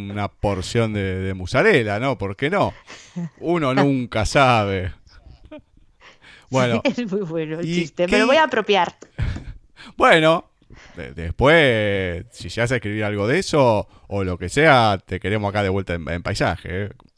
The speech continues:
Speaker 1: Ya eso te lo, te lo voy
Speaker 2: <laughs> Vale.
Speaker 1: anticipando. Pero bueno, ¿qué incidencia tuvieron Becker, Allan Poe y Oscar Wilde que los mencionás en esta novela?
Speaker 2: Sí, eh, es que, em,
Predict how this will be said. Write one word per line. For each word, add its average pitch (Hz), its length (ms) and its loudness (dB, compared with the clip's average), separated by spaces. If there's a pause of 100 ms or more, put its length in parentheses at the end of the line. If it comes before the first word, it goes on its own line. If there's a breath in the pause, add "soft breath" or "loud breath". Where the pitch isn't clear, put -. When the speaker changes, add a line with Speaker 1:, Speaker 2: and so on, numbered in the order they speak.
(140)
Speaker 1:
Ya 107 200 2
eso 120 180 0
te 101 120 -2
lo, 95 160 0
te - 80 -6
lo 92 60 -2
voy 95 60 0
Speaker 2:
<laughs> - 80 2
Vale. 107 60 0
Speaker 1:
anticipando. 98 720 -8 (440 loud breath)
Pero 139 140 2
bueno, 131 240 2
¿qué 247 120 -8
incidencia 165 1160 -4 (220 soft breath)
tuvieron 135 420 -2
Becker, 165 640 -4
Allan 156 340 -6
Poe 151 420 -2 (200)
y 143 240 -8
Oscar 151 400 -6
Wilde 156 560 0
que 139 140 -4
los 127 180 -2
mencionás 120 680 -4
en 95 100 -8
esta 95 220 -6
novela? 90 440 -8 (1080 loud breath)
Speaker 2:
Sí, 277 400 0
eh, 220 340 2
es - 140 0
que, 330 240 2
em, 180 420 -2